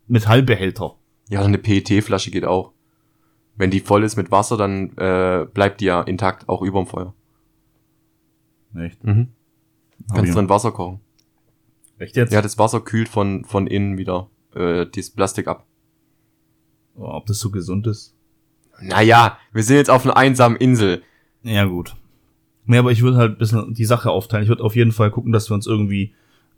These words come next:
Speaker 1: wir müssen uns mit der Re-, Situation auf jeden Fall, wir müssen die Situation begreifen und sagen, hey, wir sind auf dieser Insel. Wir kommen hier die nächsten Zeit nicht runter.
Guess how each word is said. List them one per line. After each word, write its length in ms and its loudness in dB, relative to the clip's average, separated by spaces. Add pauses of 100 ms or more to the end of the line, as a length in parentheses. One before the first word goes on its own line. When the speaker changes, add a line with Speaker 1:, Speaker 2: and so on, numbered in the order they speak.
(480)
Speaker 1:
wir 120 4
müssen 220 4
uns 100 2
mit 120 -2
der 120 6
Re-, 160 2
Situation 760 2 (100)
auf 160 0
jeden 160 4
Fall, 160 0
wir 80 2
müssen 140 2
die 60 0
Situation 380 0
begreifen 540 2
und 80 2
sagen, 240 2
hey, 300 4 (580)
wir 100 -4
sind 160 -4
auf 80 -4
dieser 200 2
Insel. 300 0 (200)
Wir 120 -4
kommen 260 0
hier 180 0
die 100 -2
nächsten 380 0
Zeit 340 0
nicht 240 0
runter. 420 0